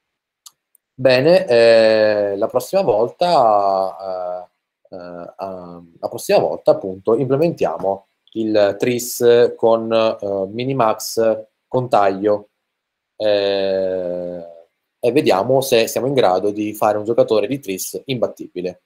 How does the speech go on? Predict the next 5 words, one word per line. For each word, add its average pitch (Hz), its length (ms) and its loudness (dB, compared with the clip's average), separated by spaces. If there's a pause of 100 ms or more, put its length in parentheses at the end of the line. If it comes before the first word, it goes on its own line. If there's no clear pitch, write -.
(140)
Ovviamente 98 520 -2
speriamo 90 360 -2
di 85 80 -10
sì. - 180 -16 (420)
Ok? 127 420 2